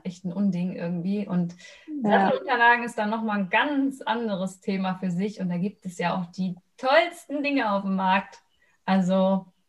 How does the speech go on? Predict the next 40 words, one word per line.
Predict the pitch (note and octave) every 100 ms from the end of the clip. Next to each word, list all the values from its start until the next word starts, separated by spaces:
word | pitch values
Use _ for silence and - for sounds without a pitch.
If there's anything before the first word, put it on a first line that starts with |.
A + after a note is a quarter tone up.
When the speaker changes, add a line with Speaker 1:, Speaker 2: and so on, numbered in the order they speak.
| _ _
Speaker 2:
Ja, | A3 G3+ F#3 F3 -
das | G3+ -
ist | G#3
so. | A#3
Speaker 1:
verrückte | G#3 G3 -
Schnitten | - - B3+ B3+ A#3+ G#3+
mit | F3+
Löchern | A3+ C4 C#4 B3+ A3+ A3+
drin | G#3+ G#3+ A3 A3+ A3 G#3
und | A3+ G#3+
Speaker 2:
Ja. | G3+ G3 G3 G3+ - - _ _ _ -
Speaker 1:
also | G3 F#3
da | G3 G3
finde | A#3 A3+ A3+
ich, | G3+
äh, | G3+ G3 F#3+ G3 - - -
da | - -
ist | B3 -
auf | C4 C4+
jeden | C#4+ D4 C#4+
Fall | B3+ B3
mal | A#3 A3+ A3+
Informationsbedarf | A3 A3 A3 A3+ G3+ G3+ - G#3+ A3+ - G3 F#3+ F3 F#3 F3+
da, | F#3 F3+ G3+ G3 F3+
was | F#3 -
jetzt | F3+ - -
hier, | G3 F3+
äh, | F3 F3
Sinn | E3+ A#3 A3
macht | F#3+ -
und | F#3+ E3+
was | F3 -
Speaker 2:
Ich | F#3+
Speaker 1:
keinen. | A#3
Speaker 2:
meine, | A3+ A#3+ A#3 G#3+
also | A3+ A3
ich | A3 G#3+ -
denk, | A#3 B3
jeder | G#3+ A#3 B3
Hersteller | A#3+ C4 A#3+ A#3+ - A#3+ A3 G#3+